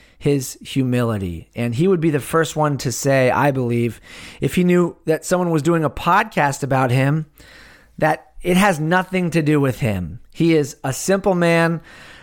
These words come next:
from a small village in Holland, born in the twenties. He was the son of a blacksmith.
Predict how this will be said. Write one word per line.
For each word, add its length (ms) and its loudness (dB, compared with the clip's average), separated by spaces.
from 180 0
a 80 -2
small 380 0
village 420 2
in 100 0
Holland, 640 0
born 400 0
in 100 2
the 80 2
twenties. 680 0
He 100 2
was 160 2
the 80 -4
son 280 -2
of 80 0
a 60 4
blacksmith. 840 -2